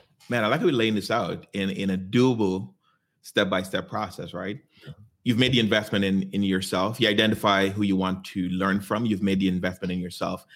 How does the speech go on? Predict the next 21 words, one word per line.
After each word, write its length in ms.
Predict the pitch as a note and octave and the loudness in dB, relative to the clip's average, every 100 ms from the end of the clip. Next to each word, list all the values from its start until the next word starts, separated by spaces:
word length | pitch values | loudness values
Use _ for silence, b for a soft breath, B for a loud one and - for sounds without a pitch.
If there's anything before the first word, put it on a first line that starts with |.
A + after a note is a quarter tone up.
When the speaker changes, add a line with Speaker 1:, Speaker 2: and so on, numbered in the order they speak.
| B B B - | B B B -2
Speaker 1:
Now, 440 | G#2+ G#2 G2 F#2+ _ _ _ _ _ _ _ _ _ _ _ _ _ - | 2 4 2 0 _ _ _ _ _ _ _ _ _ _ _ _ _ -4
did 200 | G#2+ B2+ | 2 6
your 100 | B2 | 6
business 400 | A2+ B2+ B2+ B2+ | 4 2 2 -2
start 280 | - C3 A2 | 0 2 2
out 300 | F#2 G2+ G#2+ | 2 2 2
the 100 | G#2 | 2
way 580 | F#2+ F#2+ F#2+ F#2+ F#2 - _ _ | 2 2 2 0 -4 -10 _ _
you 200 | - G#2 | -4 0
envisioned? 580 | G2 F#2+ G2+ G#2 G2 F2+ | 2 2 2 0 0 0
Did 180 | F#2 F#2 | 0 2
you 120 | G2 | 2
just 200 | G2 F#2+ | 2 -2
automatically 760 | - G2 F#2+ F#2+ F#2+ F#2+ F2+ - b b _ - - _ | -2 0 2 0 0 0 -2 -6 b b _ -16 -16 _
w-, 140 | A2+ G#2+ | -10 -6
got 200 | F2 A#2 | 0 2
into 160 | A#2 A2+ | 2 0
the 80 | A2 | 0
kind 200 | A2 G#2 | 0 0
of 80 | G2+ | 0
success 640 | G2 F#2+ F#2 F2 - - | -4 -2 -2 -2 -8 -16